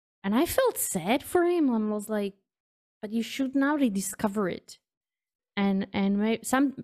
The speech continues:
so what it means that sometimes it can happen that you do have perspective right now, you might lose it, but then go and explore.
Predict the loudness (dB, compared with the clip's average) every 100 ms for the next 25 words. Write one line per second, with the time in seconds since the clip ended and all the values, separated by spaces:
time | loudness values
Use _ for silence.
0 | -10 0 4 4 0 _ _ -2 2 4
1 | 4 4 2 2 0 0 0 2 2 2
2 | 0 0 0 0 0 2 2 0 0 0
3 | 0 -2 0 2 2 2 2 0 0 -6
4 | -4 -6 -2 -2 0 0 0 -4 _ _
5 | _ 2 4 2 0 2 2 2 2 2
6 | 0 _ _ _ _ -4 0 2 2 2
7 | 2 4 2 0 -2 2 2 2 -4